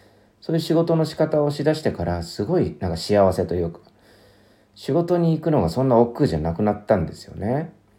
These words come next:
うん。まあ、いろんな仕事を、えー、今までしてきましたね。あの、飲食業ですとかね、あの、引っ越しのアルバイトとか。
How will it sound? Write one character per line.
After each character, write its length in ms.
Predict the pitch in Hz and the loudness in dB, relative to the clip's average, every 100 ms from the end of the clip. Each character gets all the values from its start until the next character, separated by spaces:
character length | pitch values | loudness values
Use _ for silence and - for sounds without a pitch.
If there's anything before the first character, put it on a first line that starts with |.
| _ 85 | _ -8
う 60 | |
ん。 340 | 80 76 - - - - - - - - _ - - _ - _ | -6 -6 -10 -18 -20 -20 -20 -20 -20 -20 _ -20 -20 _ -20 _
ま 80 | 151 | 2
あ、 20 | |
い 60 | 139 | 4
ろ 80 | |
ん 40 | 165 | 6
な 80 | 160 | 4
仕 100 | 151 | 2
事 200 | 131 131 | 4 4
を、 240 | 127 - | 2 0
え 320 | 117 104 101 98 | -4 -2 0 0
ー、 40 | |
今 140 | 95 | 0
ま 80 | 90 | -2
で 60 | 78 | -4
し 60 | |
て 80 | 85 | -10
き 80 | 82 | -12
ま 120 | 78 | -12
し 60 | 82 | -10
た 100 | 92 | -8
ね。 120 | 92 | -6
あ 100 | 71 | -6
の、 480 | 82 76 - - - - | -6 -8 -10 -14 -10 -2
飲 160 | 107 | -2
食 260 | 98 92 92 | -2 -4 -2
業 720 | 87 73 - - - - - | -2 -4 -4 -8 -10 -12 -12
で 80 | - | -12
す 120 | 87 | -12
と 100 | - | -12
か 160 | - - | -12 -10
ね、 240 | 78 113 - | -6 -6 -4
あ 120 | 82 | -4
の、 320 | 78 76 - | -2 -4 -6
引 140 | - 92 | -12 -12
っ 40 | |
越 180 | - 85 | -8 -8
し 80 | 82 | -6
の 180 | 80 - | -6 -6
ア 60 | 82 | -6
ル 100 | 82 | -4
バ 140 | 85 | -4
イ 80 | 87 | -6
ト 100 | - 98 | -8 -14
と 80 | - | -18
か。 180 | - | -20